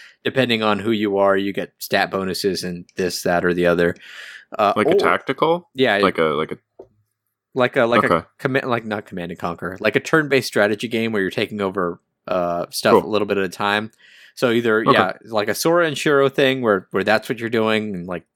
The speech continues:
Speaker 1: doing a stor-, a story mode type thing, uh, along with the, the actual story, or you can go a lot darker with it, which they're kinda doing with the movie,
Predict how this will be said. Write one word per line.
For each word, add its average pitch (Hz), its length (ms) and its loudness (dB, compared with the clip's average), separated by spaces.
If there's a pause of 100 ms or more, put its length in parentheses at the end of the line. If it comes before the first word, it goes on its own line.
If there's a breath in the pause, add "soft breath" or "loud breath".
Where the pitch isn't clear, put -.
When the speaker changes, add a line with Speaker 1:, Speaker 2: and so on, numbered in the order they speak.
(120)
Speaker 1:
doing 110 300 0
a 92 60 -4
stor-, 101 340 0
a 98 140 -2
story 107 420 0 (220)
mode 101 360 0
type 107 280 -2
thing, 117 320 -2 (760 soft breath)
uh, 90 220 2
along 113 360 2
with 104 280 0
the, 104 240 -2
the 101 160 -2
actual 95 260 -2
story, 123 420 0 (540 loud breath)
or 269 340 0
you 233 160 -4
can 190 200 -6
go 165 140 2
a 139 40 4
lot 135 240 0
darker 131 320 0
with 101 160 0
it, 92 100 -4
which - 240 -8
they're 107 120 -8 (100)
kinda 135 380 0
doing 143 300 0
with 131 160 -6
the 113 60 -2
movie, 127 520 -4